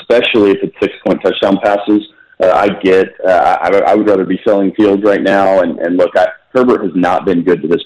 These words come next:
point. I mean, it's been probably one of the worst statistical years of his short career so far. Um,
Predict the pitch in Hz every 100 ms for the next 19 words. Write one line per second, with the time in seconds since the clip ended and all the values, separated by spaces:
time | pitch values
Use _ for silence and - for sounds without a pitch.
0 | - 85 71 80 82 87 - 95 90 85
1 | 90 87 80 78 85 80 90 87 - 85
2 | - 117 - 90 82 87 87 85 82 -
3 | - _ - 87 87 - 101 85 85 101
4 | 107 - 82 - 82 80 78 - - _
5 | - 92 85 82 78